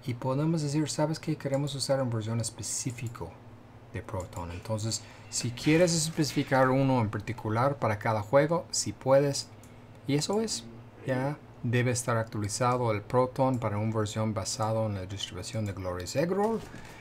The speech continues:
Y en muchos casos vas a tener un mejor rendimiento de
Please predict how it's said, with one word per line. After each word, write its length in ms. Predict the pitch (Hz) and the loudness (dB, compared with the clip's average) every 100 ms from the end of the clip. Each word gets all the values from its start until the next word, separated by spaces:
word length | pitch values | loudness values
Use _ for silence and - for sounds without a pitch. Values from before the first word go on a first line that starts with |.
| - - | -16 -6
Y 220 | - 127 127 | 0 2 4
en 100 | 123 | 4
muchos 380 | 131 120 135 | 2 0 -4
casos 500 | - 101 95 - 104 | -4 -4 -2 -4 -4
vas 280 | 98 95 - | -4 -4 -4
a 60 | 104 | -6
tener 200 | 104 95 | -6 -6
un 100 | 95 | -6
mejor 380 | 90 - 98 95 | -8 -6 -4 -4
rendimiento 680 | 95 92 92 87 87 101 90 | -4 -6 -8 -10 -8 -8 -8
de 340 | 92 95 104 | -8 -10 -12